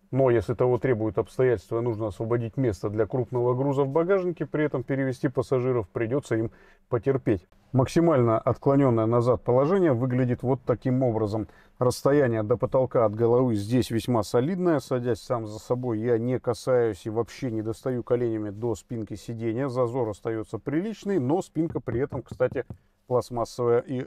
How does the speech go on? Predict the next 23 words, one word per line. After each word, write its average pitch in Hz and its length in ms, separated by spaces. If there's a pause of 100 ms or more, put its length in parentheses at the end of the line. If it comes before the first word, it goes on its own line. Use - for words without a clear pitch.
жесткая. 113 560 (600)
Для 123 360
задних 110 360
пассажиров 123 520
присутствует 117 640 (240)
откидной 131 480
подлокотник 127 640
с 147 60
двумя 160 280
подстаканниками, 139 920
собственные 110 540
дефлекторы 113 580
вентиляции, 165 600
небольшой 120 520
кармашек 123 520
в - 20
центральном 110 560
тоннеле 190 460 (320)
и 180 180
крючки, 135 480
куда 110 240
можно 110 260
подвесить 123 480